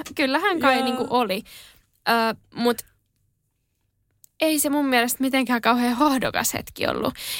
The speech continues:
Speaker 1: Ensinnäkin mä olin ihan niissä lääkkeissä,
Speaker 2: Mm.
Speaker 1: mitä mä olin saanut. Mä olin niin väsynyt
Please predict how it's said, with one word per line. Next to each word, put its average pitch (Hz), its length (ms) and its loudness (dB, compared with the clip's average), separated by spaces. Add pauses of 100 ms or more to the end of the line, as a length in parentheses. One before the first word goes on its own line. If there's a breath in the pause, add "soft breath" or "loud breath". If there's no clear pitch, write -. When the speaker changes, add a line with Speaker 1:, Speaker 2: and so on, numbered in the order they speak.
Speaker 1:
Ensinnäkin 269 540 4 (380 loud breath)
mä 254 300 4
olin 240 320 -2 (920)
ihan 254 300 2
niissä 214 380 0
lääkkeissä, 269 760 0 (440)
Speaker 2:
Mm. 170 60 -4
Speaker 1:
mitä 220 280 2
mä 220 80 4
olin 208 160 0
saanut. 254 540 2 (340 loud breath)
Mä 240 120 4
olin 240 300 2
niin 330 400 2
väsynyt 247 580 0